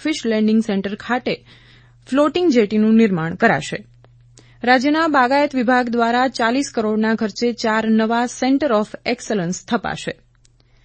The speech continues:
અમદાવાદમાં જાહેર ખબરના જોખમી હોર્ડિંગ્સ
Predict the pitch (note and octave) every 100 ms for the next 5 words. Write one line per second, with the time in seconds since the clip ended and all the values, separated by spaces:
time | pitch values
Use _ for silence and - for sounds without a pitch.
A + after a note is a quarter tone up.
0 | _ _ - C4+ D#4 D#4 D#4 E4 E4+ C#4
1 | C#4 C#4+ C#4 C4 C4 C4+ C#4 A#3 B3+ -
2 | C#4+ C#4+ A#3 A#3+ A3 B3